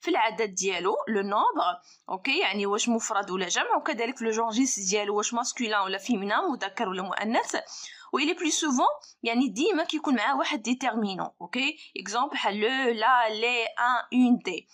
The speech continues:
إذن، لو ديتيرمينون شنو هو؟ Est un mot qui donne des indicateurs sur le nom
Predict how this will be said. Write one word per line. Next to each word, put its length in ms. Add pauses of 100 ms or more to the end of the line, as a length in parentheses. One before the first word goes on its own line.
(240)
إذن، 340 (220)
لو 100
ديتيرمينون 560
شنو 240
هو؟ 360
Est 180
un 220
mot 260
qui 200
donne 320
des 200
indicateurs 640
sur 240
le 160
nom 200